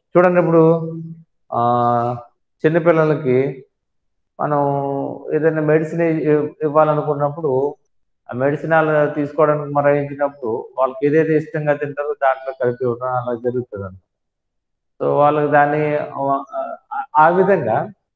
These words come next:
మనకి ఒక మెడిసిన్ ని జనం ప్రాపర్గా కన్జ్యూమ్ చేయట్లేదు, అందువల్ల, ఆ, ఇబ్బంది పడుతున్నారు మెడికేషన్ పరంగా అన్నప్పుడు, రీసెర్చర్స్ ఏం చేస్తారంటే, ఎందుకు మనకు రైస్ లో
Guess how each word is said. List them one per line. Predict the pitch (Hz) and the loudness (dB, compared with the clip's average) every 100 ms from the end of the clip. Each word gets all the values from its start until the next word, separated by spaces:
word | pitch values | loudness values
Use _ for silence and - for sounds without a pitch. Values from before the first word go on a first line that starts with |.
| _ _ _ - | _ _ _ -2
మనకి | 190 202 | 0 0
ఒక | 196 190 | 0 2
మెడిసిన్ | 143 156 196 - 220 | 4 2 2 -2 -2
ని | 151 143 185 196 190 - _ | 0 -2 -2 -2 -4 -10 _
జనం | 110 135 190 208 202 196 170 | -2 0 2 0 -4 -6 0
ప్రాపర్గా | 160 160 170 170 175 | 0 2 0 2 2
కన్జ్యూమ్ | 170 156 160 156 | 2 2 0 0
చేయట్లేదు, | 156 151 156 151 | 0 0 0 0
అందువల్ల, | 151 160 160 139 139 180 - _ _ _ _ - | 2 2 4 4 0 -6 -14 _ _ _ _ -6
ఆ, | 131 135 | -4 0
ఇబ్బంది | 139 131 180 180 | 0 2 2 2
పడుతున్నారు | 165 147 156 147 135 135 135 135 135 - _ _ - | 2 2 0 2 2 2 2 2 -2 -6 _ _ -6
మెడికేషన్ | 127 135 156 156 139 | -2 2 2 2 0
పరంగా | 131 135 | 0 0
అన్నప్పుడు, | 135 139 202 165 147 175 - _ _ _ _ - 180 | -2 -2 -2 -2 -2 -6 -12 _ _ _ _ -2 0
రీసెర్చర్స్ | 196 214 185 196 196 | 2 2 2 0 0
ఏం | 160 156 | 0 2
చేస్తారంటే, | 147 143 151 131 127 139 117 190 _ _ _ _ _ 139 | 2 0 -2 -6 -6 -4 -4 -8 _ _ _ _ _ -2
ఎందుకు | 190 233 220 | -2 -2 0
మనకు | 208 180 | 2 4
రైస్ | 151 170 175 | 6 4 4
లో | 190 190 | 2 2